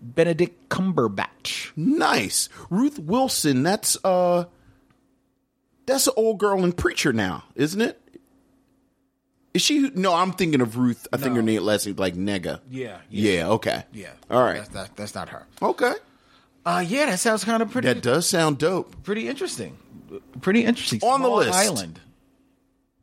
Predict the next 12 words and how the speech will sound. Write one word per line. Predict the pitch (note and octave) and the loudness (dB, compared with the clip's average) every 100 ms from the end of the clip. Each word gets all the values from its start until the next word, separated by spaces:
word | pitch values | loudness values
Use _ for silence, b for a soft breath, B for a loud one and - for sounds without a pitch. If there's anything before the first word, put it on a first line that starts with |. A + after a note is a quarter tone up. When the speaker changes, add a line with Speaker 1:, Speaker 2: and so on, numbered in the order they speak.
| _ | _
Speaker 1:
Small | _ - E3+ E3+ | _ -12 -8 -6
Island | C#3+ G#2+ F#2+ | -8 -8 -8
definitely | C#3+ D3+ C3+ | -6 -4 -4
goes | A2+ B2 B2 A2 - | 0 0 0 -6 -10
on | A2+ A2+ A#2 A2 - - | -4 -2 0 -2 -6 -8
the | G2+ G#2 | -4 -2
Speaker 2:
On | G2 A2+ F3+ D#3+ | -2 2 2 4
the | C3+ | 4
list. | B2 F2+ E2 - - - _ b b b b b - | 4 2 -2 -8 -12 -18 _ b b b b b -4
Speaker 1:
Um, | C#3 C#3 C#3 C3+ C3 C3 C3 - - - - B B B B - - | 0 2 2 0 -2 -6 -8 -14 -20 -20 -20 B B B B 0 2
Phil | A#3+ C4+ C#4 C4+ C4 | 2 2 4 2 2
Wasoba | - G3+ F#3+ - A#3+ B3 D#3+ | 2 0 0 0 0 0 -2